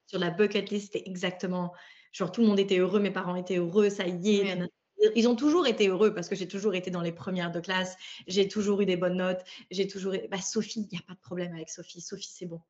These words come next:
Speaker 1: Tu vois, j'avais, j'avais le gars, l'appart, le chat,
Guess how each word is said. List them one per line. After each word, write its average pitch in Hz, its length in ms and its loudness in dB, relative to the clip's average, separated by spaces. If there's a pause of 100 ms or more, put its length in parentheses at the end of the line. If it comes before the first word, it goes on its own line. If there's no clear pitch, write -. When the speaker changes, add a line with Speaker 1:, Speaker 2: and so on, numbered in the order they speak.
(220)
Speaker 1:
Tu - 120 -10
vois, 175 100 -2
j'avais, 170 380 0 (180)
j'avais 180 240 2
le 196 180 6
gars, 185 340 0 (200)
l'appart, 180 580 -4 (160)
le 196 160 4
chat, 180 400 -2